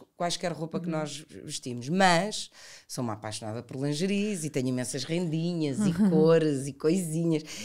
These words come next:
Speaker 1: De tal maneira que eu agora que perdi dezoito quilos, tenho que me
Speaker 2: Sim.
Speaker 1: desfazer de lingeries que não
Speaker 2: Que não
Speaker 1: consigo.
Speaker 2: consegues.
Speaker 1: E penso assim, isto é uma pena, porque não vou passar a ninguém, não se passa lingerie a ninguém, um
Speaker 2: Sim.
Speaker 1: sutiã ou outro, uma sobrinha, ou, tudo bem.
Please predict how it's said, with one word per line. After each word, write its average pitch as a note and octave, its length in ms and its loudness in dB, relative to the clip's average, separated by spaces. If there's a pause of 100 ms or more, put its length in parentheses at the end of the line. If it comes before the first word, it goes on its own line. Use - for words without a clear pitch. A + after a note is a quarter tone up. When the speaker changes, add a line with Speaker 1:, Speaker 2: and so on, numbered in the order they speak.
(180)
Speaker 1:
De F#3+ 140 4
tal C4+ 280 10
maneira F#3 540 6
que D#3+ 140 -2
eu G3 60 4
agora F3 260 8
que E3+ 60 -8
perdi F3+ 240 2
dezoito F3 340 2
quilos, D3 640 -4
tenho F#3+ 140 0
que - 80 -8
me F3+ 60 2
Speaker 2:
Sim. E3+ 40 -2
Speaker 1:
desfazer F3 460 0
de D#3+ 160 -4
lingeries F#3 440 0
que - 100 -10
não G3 100 2
Speaker 2:
Que - 80 -6
não G#3 60 0
Speaker 1:
consigo. G3+ 260 2
Speaker 2:
consegues. G#3 720 -2 (420)
Speaker 1:
E F3+ 60 -2
penso G#3+ 260 2
assim, F#3 400 2
isto - 180 0
é A3 40 6
uma B3 140 0
pena, B3 380 2
porque E3+ 280 -12
não E3+ 140 2
vou G3+ 120 -2
passar A3+ 300 2
a G#3+ 60 0
ninguém, G3+ 300 0
não G3 100 -6
se - 80 -8
passa D3+ 240 -2
lingerie E3 360 -4
a F3+ 40 -4
ninguém, F3 320 0
um F#3 100 -2
Speaker 2:
Sim. F#3 140 2
Speaker 1:
sutiã E3+ 240 4
ou D#3 120 4
outro, E3 300 0
uma D3 100 0
sobrinha, C#3+ 800 0
ou, B2+ 200 -6
tudo D3 260 -6
bem. C#3+ 340 2